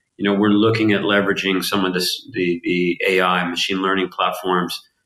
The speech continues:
to help us make better decisions. Um, and, uh, we're continuing to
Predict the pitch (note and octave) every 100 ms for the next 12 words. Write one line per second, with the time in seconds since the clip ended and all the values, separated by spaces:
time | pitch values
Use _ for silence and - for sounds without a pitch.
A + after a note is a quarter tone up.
0 | - A#2 - G#2+ G#2 - G2+ F3+ G2 F#2
1 | F2+ - - G3 - D#2+ D#2 - - _
2 | _ _ - E2 E2 D#2+ D#2+ D#2+ - -
3 | - F2 F2+ E2+ E2+ E2+ F2 E2+ E2+ F2+
4 | F2 F2 F2 A2+ A2 G2 F#2+ - F#2 E2